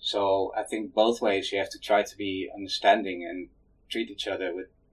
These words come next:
you know, the way you'd like to be treated yourself. So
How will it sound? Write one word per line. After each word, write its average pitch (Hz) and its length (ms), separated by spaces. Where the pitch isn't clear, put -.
you - 80
know, 101 160
the 104 100
way 104 180
you'd 107 180
like 98 200
to - 80
be 95 100
treated - 400
yourself. 98 540
So 95 560